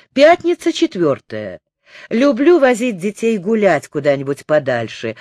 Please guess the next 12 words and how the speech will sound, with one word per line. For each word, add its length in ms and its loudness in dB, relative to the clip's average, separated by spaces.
а 120 -2
не 140 0
по 160 2
одним 400 -2
и 40 0
тем 300 -4
же 140 -6
знакомым 600 -8
дорожкам. 640 -10
Бродим 500 2
по 160 -4
пахоте, 800 -4